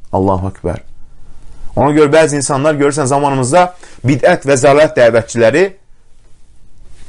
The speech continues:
dini siyasəti alət edərlər, dini siyasət, hər şeydən danışarlar, amma şərik qoşmağa gələndə, "Yox, yox, ehtiyac yoxdur." Nəyə görə ehtiyac yoxdur? Ümmət parçalanır. Əksinə, ümməti parçalayan Allaha şərik qoşmaqdır.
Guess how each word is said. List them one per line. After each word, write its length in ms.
dini 320
siyasəti 600
alət 360
edərlər, 460
dini 280
siyasət, 440
hər 80
şeydən 260
danışarlar, 600
amma 240
şərik 320
qoşmağa 320
gələndə, 360
"Yox, 240
yox, 140
ehtiyac 460
yoxdur." 260
Nəyə 300
görə 240
ehtiyac 320
yoxdur? 380
Ümmət 340
parçalanır. 520
Əksinə, 480
ümməti 360
parçalayan 560
Allaha 280
şərik 300
qoşmaqdır. 520